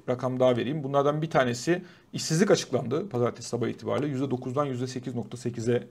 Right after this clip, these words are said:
geriledik. E, ama atıl iş gücü dediğimiz, e, geniş işsizlik yüzde yirmi dört nokta yedi oldu. Burada iki nokta bir puanlık artış var. Bununla ilgili bugün çok güzel bir video izledim. Türkiye maalesef... e,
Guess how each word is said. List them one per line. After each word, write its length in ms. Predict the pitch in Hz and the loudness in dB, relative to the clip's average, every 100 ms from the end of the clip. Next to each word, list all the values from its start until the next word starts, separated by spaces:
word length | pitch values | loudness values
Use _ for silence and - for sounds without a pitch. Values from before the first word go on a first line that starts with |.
| - | -14
geriledik. 480 | 110 110 107 127 185 - - - - | -4 -4 0 -2 -2 -6 -20 -14 0
E, 420 | 123 123 123 123 - | 4 4 4 4 2
ama 360 | 160 165 180 - - | 4 4 4 -6 0
atıl 400 | 127 131 131 180 | 4 4 2 -2
iş 200 | 131 - | -2 -6
gücü 340 | - 104 113 - | -6 -4 -4 -4
dediğimiz, 640 | 117 117 110 131 185 - - - - - | -4 -2 -2 -2 -2 -4 -14 -20 -20 -6
e, 300 | 117 113 110 | -2 0 -2
geniş 420 | 104 120 147 - | 2 2 2 0
işsizlik 540 | - - 98 107 196 131 | -6 -8 -8 -4 -4 -2
yüzde 220 | 127 135 | -2 0
yirmi 240 | 131 123 | 2 2
dört 200 | 143 151 | 2 2
nokta 240 | 123 - 143 | 0 -2 0
yedi 200 | 123 120 | 2 4
oldu. 220 | 104 101 | 2 -2
Burada 160 | 113 | -6
iki 160 | 123 131 | -6 -6
nokta 240 | 117 117 | -6 -6
bir 160 | 113 127 | -4 -4
puanlık 280 | 127 110 151 | -2 -2 2
artış 360 | 131 123 - - | 4 4 2 4
var. 120 | 147 - - - - - _ 147 | 4 2 -20 -20 -20 -20 _ -2
Bununla 220 | 165 170 | 2 2
ilgili 200 | 160 165 | 2 0
bugün 180 | 156 160 | 0 -2
çok 180 | 160 | -4
güzel 260 | 160 147 143 | 2 4 4
bir 320 | 143 143 123 | 4 0 -2
video 340 | 147 131 117 101 | -2 2 2 0
izledim. 360 | 107 110 160 | -4 -2 -2
Türkiye 360 | 165 131 127 139 | -4 -8 -2 2
maalesef... 640 | 139 131 127 156 - - | 4 4 2 -6 -6 -4
e, 720 | 120 120 117 117 113 113 113 | 0 2 2 0 -2 -2 -4